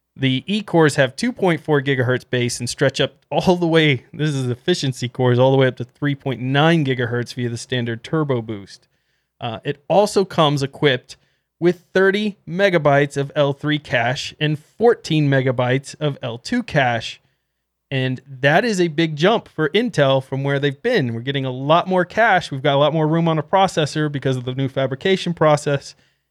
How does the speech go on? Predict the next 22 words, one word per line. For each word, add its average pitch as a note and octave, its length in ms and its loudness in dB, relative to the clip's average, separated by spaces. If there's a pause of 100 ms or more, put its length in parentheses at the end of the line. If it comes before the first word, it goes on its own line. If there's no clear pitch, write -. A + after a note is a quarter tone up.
(120)
And A#2+ 160 -4
now C3+ 160 2
we're C#3 120 2
getting C3 260 0
more B2 140 -2
cache C#3 400 0
on B2 160 0
there, A2+ 260 -6 (360)
which - 180 -16
of - 40 -20
course B2+ 360 0
is A#2+ 160 -6
going B2 260 -4
to A#2 140 -8
make A#2+ 240 -4
this - 180 -8
far C#3 320 2
more B2 260 0
efficient. C3 640 0 (600)
Just C#3 300 -4
to C#3+ 60 -6
compare, D#3 760 2